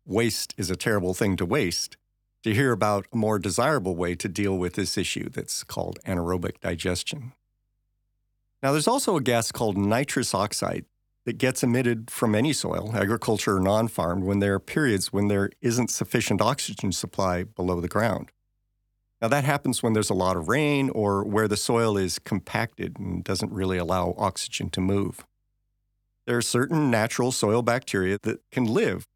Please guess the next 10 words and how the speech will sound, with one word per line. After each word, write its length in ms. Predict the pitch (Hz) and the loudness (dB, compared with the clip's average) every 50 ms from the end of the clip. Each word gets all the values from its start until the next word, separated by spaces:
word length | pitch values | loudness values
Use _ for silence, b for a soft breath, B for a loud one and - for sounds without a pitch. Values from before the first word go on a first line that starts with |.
| _ _ | _ _
when 220 | - 110 110 107 | -2 0 2 2
there's 260 | 101 98 98 92 - | 4 2 2 2 2
no 200 | 107 101 95 92 | 2 2 4 4
oxygen 460 | 95 101 104 - - 110 90 98 90 87 | 2 2 0 0 -2 -4 -2 -2 -2 0
around, 340 | 80 85 82 80 85 98 | 0 0 0 0 0 0
and 140 | 92 92 92 | 0 0 0
instead 460 | 92 101 - - - - 117 107 98 | 0 0 -2 -2 0 0 0 2 2
they 80 | 98 95 | 2 2
use 320 | 92 92 95 92 85 - | 2 2 2 0 0 0
nitrogen. 640 | 104 101 117 147 - - - 85 - - - 101 104 | 0 2 2 0 0 -2 -4 -4 -4 -2 -4 -4 -4